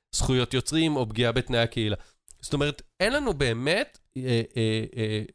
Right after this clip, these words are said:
אה, כ-, אה, לא בתקשורת הממוסדת ולא בתקשורת האזרחית, שזה רשתות חברתיות, שליטה במידע ויכולת להעביר כל מה שאנחנו רוצים. דברים נעלמים, וכשדברים נעלמים,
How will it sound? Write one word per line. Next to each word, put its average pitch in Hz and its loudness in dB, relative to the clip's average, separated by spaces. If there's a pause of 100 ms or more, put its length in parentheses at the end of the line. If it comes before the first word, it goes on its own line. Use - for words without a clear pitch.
אה, 110 0
כ-, - -6
אה, 120 0 (400)
לא 131 2
בתקשורת 147 0
הממוסדת 131 -2
ולא 120 0
בתקשורת 117 -2
האזרחית, 110 -2
שזה 113 -2
רשתות - -6
חברתיות, 139 -2 (320)
שליטה 127 0
במידע 131 0
ויכולת 135 0
להעביר 123 2
כל 127 -2
מה 117 0
שאנחנו 110 -4
רוצים. 101 -2
דברים 156 0
נעלמים, 143 0
וכשדברים 151 -4
נעלמים, 254 0